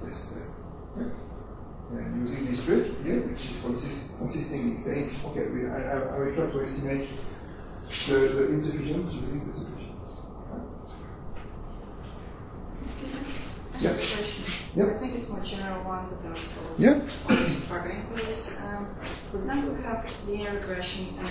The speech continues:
Speaker 2: we check for the significance and then we see, for example, vitamin D is not significant
Speaker 1: Mm-hmm.
Speaker 2: and then age is. But then we apply it in the test data and we see, for example, that in the test data, if we check for M C or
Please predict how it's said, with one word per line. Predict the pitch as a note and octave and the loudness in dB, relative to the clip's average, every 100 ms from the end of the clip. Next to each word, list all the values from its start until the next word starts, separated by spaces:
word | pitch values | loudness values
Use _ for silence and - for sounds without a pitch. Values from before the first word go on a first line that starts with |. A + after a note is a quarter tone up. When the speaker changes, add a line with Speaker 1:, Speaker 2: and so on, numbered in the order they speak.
| F3 | -2
Speaker 2:
we | F3 F3 E3+ - - - - - - - - | 0 2 0 -4 -8 -8 -8 -8 -8 -6 -4
check | - F3 F3 | -2 -2 -2
for | F3 | -4
the | |
significance | E3+ - E3+ E3+ E3 D#3+ - | -2 -2 -2 -2 -4 -4 -4
and | - | -2
then | D3+ D#3 | -4 -2
we | |
see, | D#3+ F3+ | -2 -4
for | E3 E3+ | -4 -6
example, | - D#3+ D#3+ D#3+ E3+ E3+ | -6 -4 -4 -4 -6 -2
vitamin | F3 E3+ E3+ E3 | 0 0 -2 -4
D | E3 - | -4 -4
is | - | -2
not | - | -2
significant | - G#3+ B3+ - C4 B3 | -2 -2 -2 -2 -4 -4
Speaker 1:
Mm-hmm. | - - - A3 - | -4 -2 4 4 4
Speaker 2:
and | F3 | 2
then | F3 E3+ | 0 0
age | F3 F3 - - | 2 2 2 -2
is. | - - - - - - - | -2 -2 -4 -8 -10 -8 -6
But | F3 | -2
then | G#3+ A#3 | 2 2
we | |
apply | A3+ A3 A3 | 2 0 0
it | A3+ | 0
in | A3+ | -2
the | - | -2
test | - B3+ - - | 0 2 2 -2
data | - - - - F3+ | -4 -2 -4 -6 -6
and | E3+ | -4
we | - | -2
see, | F#3 | -2
for | F3+ E3 | -4 -4
example, | E3 E3+ E3+ E3 E3 | -4 -4 -4 -4 -4
that | E3 | -4
in | D#3+ E3 | -4 -6
the | - | -6
test | - G3+ | -4 -2
data, | F#3+ F#3+ F#3+ F#3 | 0 0 0 -2
if | E3+ - | -6 -6
we | - | -4
check | F#3 F3+ - | -4 -4 -4
for | - - - - - - - - - | -6 -6 -8 -8 -8 -8 -8 -8 -6
M | F3 F3 E3+ E3+ | -2 0 0 -2
C | - - E3+ E3 E3 | -4 -4 -4 0 0
or | E3 | 0